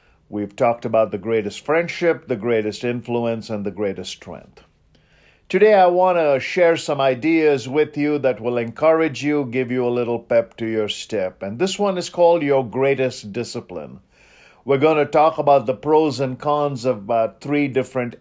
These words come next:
arenas that affect our discipline. Just as a backdrop to where we are, I am in a fabulous hotel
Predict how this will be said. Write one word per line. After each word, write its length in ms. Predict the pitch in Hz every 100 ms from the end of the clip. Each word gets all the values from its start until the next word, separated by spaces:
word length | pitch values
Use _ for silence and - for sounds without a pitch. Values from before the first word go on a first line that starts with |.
| -
arenas 840 | 123 120 143 170 135 110 107 104
that 180 | 120 117
affect 720 | 117 - - 170 110 - - _ _ -
our 180 | 104 98
discipline. 760 | 101 101 - 98 67 50 - _ _ _ _ _ _ _ _ _ _ _ _ 107
Just 320 | 101 147 -
as 160 | 139 123
a 80 | 113
backdrop 680 | 139 147 139 156 175 170
to 100 | 151
where 280 | 131 139 131
we 240 | 127 127
are, 280 | 131 139 143
I 180 | 127 123
am 180 | 120 117
in 100 | 117
a 80 | 110
fabulous 760 | - 139 131 120 120 117 -
hotel 760 | 117 - 143 131 135 139 135